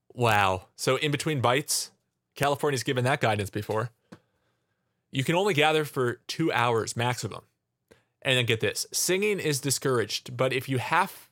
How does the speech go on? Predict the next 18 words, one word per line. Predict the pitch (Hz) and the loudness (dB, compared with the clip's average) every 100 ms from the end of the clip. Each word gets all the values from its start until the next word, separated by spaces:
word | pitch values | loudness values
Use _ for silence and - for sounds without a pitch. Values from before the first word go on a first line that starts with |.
| - | -10
to | 151 | -4
sing, | - 156 117 - - _ _ | 0 0 0 -4 -16 _ _
if | 123 | -4
you | 123 | -2
must | 123 147 170 - | 2 2 0 -6
sing, | - - 147 101 - _ _ _ _ _ _ _ - | -4 0 0 -2 -8 _ _ _ _ _ _ _ -4
you | 117 | 0
must | 113 139 175 - | 2 2 2 0
wear | 135 143 | 0 2
a | |
mask | 120 117 113 - - - | 2 2 2 0 -8 -6
and | 110 | -4
sing | - 139 127 | 0 0 0
below | 117 120 117 | 0 2 2
a | |
standard | 107 - 123 120 117 | 0 0 0 0 -2
speaking | - - 117 117 110 | -2 -2 -2 -2 -2
voice." | 107 110 - - - | 0 -2 -2 -4 -4